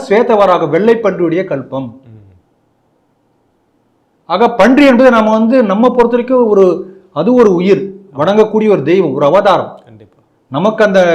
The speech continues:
Speaker 1: வேறுபாடு இல்லை. ஆனால் இவனுடைய இன்டென்ஷன் என்ன? பன்றியை போட்டதன் மூலமாக பிரதமரை அவதூறு செய்திருக்கிறார் இவர். தியானம் பண்றதுனால மோடி என்ன பண்ணாரு?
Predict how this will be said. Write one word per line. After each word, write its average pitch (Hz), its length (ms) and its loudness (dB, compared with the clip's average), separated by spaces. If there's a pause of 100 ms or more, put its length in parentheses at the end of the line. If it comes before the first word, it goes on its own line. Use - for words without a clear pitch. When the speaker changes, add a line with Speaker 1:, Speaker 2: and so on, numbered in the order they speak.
(240)
Speaker 1:
வேறுபாடு 160 420 -2
இல்லை. 113 220 -10 (440)
ஆனால் 160 560 -2 (600)
இவனுடைய 240 460 4
இன்டென்ஷன் 233 380 2
என்ன? 196 480 -2 (680)
பன்றியை 254 540 4
போட்டதன் 220 580 0
மூலமாக 190 600 0
பிரதமரை 214 580 2
அவதூறு 247 500 4
செய்திருக்கிறார் 190 600 0
இவர். 127 420 -8 (2000)
தியானம் 165 380 -2
பண்றதுனால 175 420 -2
மோடி 180 220 -2
என்ன 175 160 -4
பண்ணாரு? 170 560 -4